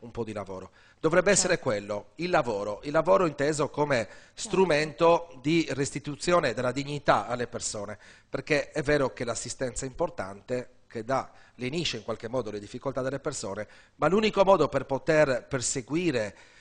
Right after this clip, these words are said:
Speaker 1: eh, riscoprire, eh, come dire, riacciuffare la dignità persa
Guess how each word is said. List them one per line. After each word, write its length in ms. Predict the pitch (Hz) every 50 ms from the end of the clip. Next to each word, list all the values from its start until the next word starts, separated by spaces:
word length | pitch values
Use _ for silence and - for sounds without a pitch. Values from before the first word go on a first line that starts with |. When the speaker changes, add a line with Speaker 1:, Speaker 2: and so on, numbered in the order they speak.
| - _
Speaker 1:
eh, 180 | - - 127 135
riscoprire, 960 | 131 127 156 151 - - 151 147 - 165 175 202 202 175 151 135 123 123 120 -
eh, 280 | 131 139 139 131 127
come 220 | - - 170 156 165
dire, 200 | 156 143 123 120
riacciuffare 840 | 120 147 151 147 - - 156 139 - - 180 139 110 104 101 98 -
la 140 | 113 131 139
dignità 460 | 131 143 139 143 139 - - 156 127
persa 560 | - - 156 143 143 123 - - 156 143 127